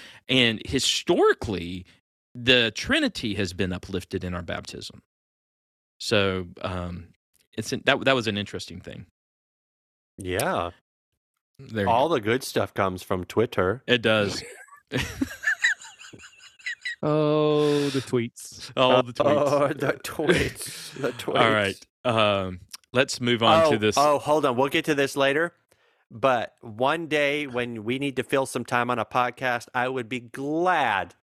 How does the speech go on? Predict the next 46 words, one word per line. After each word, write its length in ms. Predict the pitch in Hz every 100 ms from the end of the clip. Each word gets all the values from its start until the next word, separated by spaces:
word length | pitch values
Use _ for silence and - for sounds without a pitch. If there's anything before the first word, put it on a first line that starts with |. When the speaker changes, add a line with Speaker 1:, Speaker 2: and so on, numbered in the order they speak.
| _ -
Speaker 2:
to 60 |
share 260 | 120 131 -
all 200 | 110 120
of 80 | 123
my 120 | 117
opinions 560 | 113 - 123 104 98
on 160 | 104 98
why 340 | 98 104 101 104 _ _
we 120 | 104
don't 380 | 95 107 104 98 _ _ _ -
use 320 | 104 101 98
the 100 | 104
words 600 | 95 95 95 90 - - _ _ _ _ _ -
redeemer, 600 | 92 82 98 104 107 107 101
uh, 240 | 95 90
creator, 760 | - - - 101 98 101 98
redeemer, 480 | 95 92 92 92 90
and 100 | 87
sustainer. 600 | - 85 - 82 82 78 _ _ -
Speaker 1:
Oh, 360 | 101 92 87 85 -
oh, 120 | 117
I'm 140 | 123 123
sure 200 | - 131
we'll 140 | 120
get 180 | 113 -
to 120 | 147
Speaker 3:
Oh, 40 | 139
Speaker 1:
that. 180 | 104
Speaker 3:
we, 180 | 151 165
we, 160 | 156 160
Speaker 2:
And 420 | 170 180 139 160
Speaker 3:
we're, 60 | 180
we're 120 | 165
gonna 160 | 196
come 140 | 165 156
back 180 | 143 139
to 80 |
the 60 | 120
Trinity. 320 | - 113 110
Speaker 2:
I 140 | 123 135
will 160 | 131
Speaker 3:
No, 60 | 117
we're 80 | 113
Speaker 2:
make 60 |
Speaker 3:
good. 140 | 120 110
Speaker 2:
people 460 | 117 - 104 98